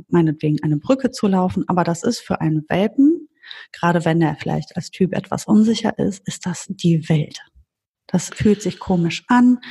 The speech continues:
du weißt nicht, wie es funktioniert, du bist erst kurz mit dem Menschen zusammen, du weißt noch nicht, kannst du dich total auf den verlassen, weiß der, was er tut. Und wenn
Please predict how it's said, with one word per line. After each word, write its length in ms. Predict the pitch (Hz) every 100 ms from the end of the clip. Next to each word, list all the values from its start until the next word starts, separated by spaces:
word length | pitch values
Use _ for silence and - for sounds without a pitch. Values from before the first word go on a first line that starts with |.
| - - -
du 120 | 196
weißt 240 | 180 175 -
nicht, 200 | 170 -
wie 60 |
es 100 | 165
funktioniert, 720 | - 165 165 190 220 254 254
du 60 | 214
bist 260 | 190 - 170
erst 180 | 170
kurz 260 | - 185 -
mit 160 | 175 170
dem 140 | 185
Menschen 380 | 226 247 - 226
zusammen, 380 | 202 190 190 190
du 120 | 180
weißt 220 | 180 -
noch 140 | 160
nicht, 180 | 190 190
kannst 220 | - 180
du 40 | 175
dich 140 | -
total 340 | - - - 170
auf 140 | 165
den 180 | 165 160
verlassen, 680 | - 196 226 240 240 240 226
weiß 240 | 180 180 -
der, 160 | 180
was 180 | 175 -
er 160 | 180 -
tut. 420 | - 262 262 - - - - - - - - - -
Und 180 | 196
wenn 480 | 214 277 294 285 -